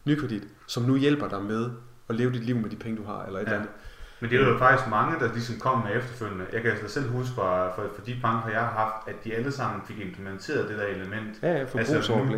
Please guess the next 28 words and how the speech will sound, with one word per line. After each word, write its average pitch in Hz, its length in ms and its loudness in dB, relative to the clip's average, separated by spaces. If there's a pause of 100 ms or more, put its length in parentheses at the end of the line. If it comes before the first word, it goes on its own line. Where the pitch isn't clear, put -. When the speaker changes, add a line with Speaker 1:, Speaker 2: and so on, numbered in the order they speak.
Speaker 2:
Altså 165 120 -6 (220)
nu, 104 80 0
Speaker 1:
ikke? 107 100 0
Speaker 2:
øh, - 60 -2
og - 40 -2
Danske 117 260 2
Bank 131 200 4
havde 127 140 6
det 117 60 2
jo 110 100 4
også 135 180 2
inden, 117 280 0
at 95 280 -2
inden, 120 300 0
inden 120 200 0 (120)
I 127 120 -4
begyndte 110 420 -4
at, 92 180 0
øh, - 520 -6
at 101 60 -4
lave, 101 140 0 (180)
altså 104 160 -6
inden 123 280 -2
de 127 80 -8
kom 110 180 -4
ind 113 120 -2
som 104 140 -10
medejer. 101 340 -2